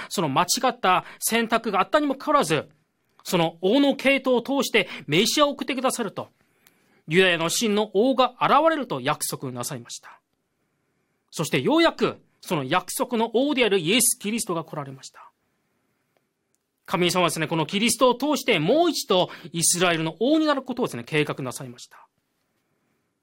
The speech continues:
しかし、イスラエルはその王を再び拒みます。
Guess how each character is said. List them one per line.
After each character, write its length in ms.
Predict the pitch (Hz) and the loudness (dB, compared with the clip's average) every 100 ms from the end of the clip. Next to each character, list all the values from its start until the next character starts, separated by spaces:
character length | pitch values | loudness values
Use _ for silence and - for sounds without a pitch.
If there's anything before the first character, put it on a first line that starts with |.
| _ _ | _ _
し 140 | - - | -12 -10
か 120 | 117 | -10
し、 180 | - 117 | -12 -12
イ 140 | 139 | -8
ス 140 | 135 196 | -6 -4
ラ 140 | 202 | -4
エ 40 | |
ル 120 | 190 143 | -6 -8
は 240 | 127 127 _ - | -10 -12 _ -10
そ 160 | - | -6
の 140 | 143 - | -6 -6
王 300 | 226 262 233 | -6 -4 -4
を 40 | 233 | -6
再 200 | - 214 180 | -10 -12 -10
び 140 | 160 | -10
拒 280 | 160 151 143 | -10 -10 -10
み 140 | 127 123 | -12 -14
ま 80 | |
す。 200 | 123 - | -16 -18